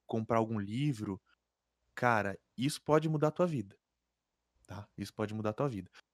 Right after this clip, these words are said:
Então, o que que acontece? Quando você tem muito pouco pra investir, o primeiro investimento que você tem que fazer é em você, né? E isso eu fiz muito e faço até hoje. Cara, se, se, o que eu gastei já na Amazon, pô, se, é, é assim, é demais, cara.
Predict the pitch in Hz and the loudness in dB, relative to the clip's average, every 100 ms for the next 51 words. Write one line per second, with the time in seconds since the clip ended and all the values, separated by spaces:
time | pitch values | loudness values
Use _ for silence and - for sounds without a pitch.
0 | _ 123 139 151 - 175 175 127 123 170 | _ -4 -4 -4 -4 -2 2 2 2 -4
1 | 233 285 - 180 147 208 - - 139 - | -4 -6 -2 2 2 2 -2 0 0 2
2 | - 120 107 95 - 156 202 147 113 98 | 0 0 0 -4 -2 0 2 2 0 0
3 | 113 117 139 127 147 214 220 - 160 - | -4 -4 -6 -2 0 0 -2 -2 -6 -4
4 | 151 - 131 139 208 - 175 - _ _ | -2 -2 -2 -2 -4 -6 -8 -10 _ _
5 | _ _ _ _ 98 113 143 147 117 113 | _ _ _ _ -10 -8 -10 -6 -2 -2
6 | - 147 - 165 131 123 131 160 269 - | 0 -4 -2 -4 -2 -2 -2 -2 -4 -2
7 | 190 131 123 131 - - 175 277 151 104 | 2 6 6 4 -2 0 2 2 0 -2
8 | - _ _ _ _ _ _ _ - 101 | -14 _ _ _ _ _ _ _ -4 -2
9 | 98 - - - - - - _ _ _ | -2 -6 -12 -12 -12 -12 -16 _ _ _
10 | _ _ - 110 131 170 - 147 139 131 | _ _ 2 4 4 2 4 4 6 4
11 | 123 117 107 107 107 143 160 117 107 95 | 6 8 6 6 4 6 4 4 0 -2
12 | - - 110 104 - - - - - - | -8 -4 -4 -6 -14 -14 -12 -8 -8 -6
13 | 65 - 87 107 - 143 104 104 117 113 | -8 -2 -2 0 -2 -2 -2 -4 -4 -2
14 | 117 151 202 247 - 175 107 | 0 4 4 2 2 0 0